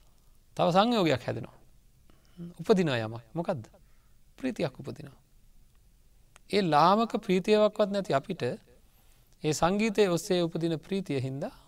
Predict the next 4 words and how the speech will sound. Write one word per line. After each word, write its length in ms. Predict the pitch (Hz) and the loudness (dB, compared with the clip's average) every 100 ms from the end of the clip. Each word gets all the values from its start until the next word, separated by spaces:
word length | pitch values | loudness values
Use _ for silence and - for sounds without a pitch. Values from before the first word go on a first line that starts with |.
| _ _ - | _ _ -18
අපි 160 | 147 151 | -6 -2
එහි 160 | 160 302 - - _ _ - _ - _ _ - - - _ | -2 -4 -8 -20 _ _ -20 _ -20 _ _ -20 -20 -20 _
ඇලෙනවා. 400 | 208 208 180 123 - - - - _ - - 605 - - - | -4 -4 -4 -10 -18 -20 -20 -20 _ -20 -20 -20 -20 -20 -20
හරිද? 300 | - 196 220 | -10 -10 -10